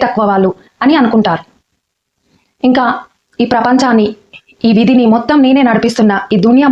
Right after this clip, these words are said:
మొత్తం నేనే వెళ్తున్నా, నేనేం చేసినా నడుస్తది అని వాళ్ళకు వాళ్ళు ఊహించుకుంటారు. కానీ ఎప్పుడో ఒకసారి వాళ్ళు చేసిన చెడు, అది కర్మ రూపంలో కాలం రూ-, కాలం మారిన కొద్దీ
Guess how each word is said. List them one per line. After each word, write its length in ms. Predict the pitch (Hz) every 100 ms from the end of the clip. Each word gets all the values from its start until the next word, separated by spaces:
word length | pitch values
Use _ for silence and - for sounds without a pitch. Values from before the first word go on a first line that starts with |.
| 247
మొత్తం 180 | 269 262
నేనే 240 | 247 247
వెళ్తున్నా, 360 | 226 214 208 196 - - - - -
నేనేం 320 | 226 233 269 262
చేసినా 240 | 254 269
నడుస్తది 480 | 240 220 - 190 202 - _ _ _ _ _ _ _ -
అని 200 | 233 302
వాళ్ళకు 400 | 269 247 285 269
వాళ్ళు 340 | 240 240 311 480 - _ _ _ _ _ _ _ _ _ 233
ఊహించుకుంటారు. 640 | 269 277 - 214 165 - - _ _ _ _ _ _ _ _ _ _ _
కానీ 380 | 240 233 285 415 440 -
ఎప్పుడో 320 | 226 - 311
ఒకసారి 400 | 269 285 262 294 262
వాళ్ళు 260 | 233 254 339 - - _ -
చేసిన 320 | 247 254 277
చెడు, 240 | 277 214 202 - -
అది 120 | 214 226
కర్మ 220 | 226 240 262
రూపంలో 320 | - 214 208 208
కాలం 300 | 226 226 254
రూ-, 160 | 233 - -
కాలం 260 | 220 240 254 226
మారిన 280 | 226 262
కొద్దీ 280 | 262 208 196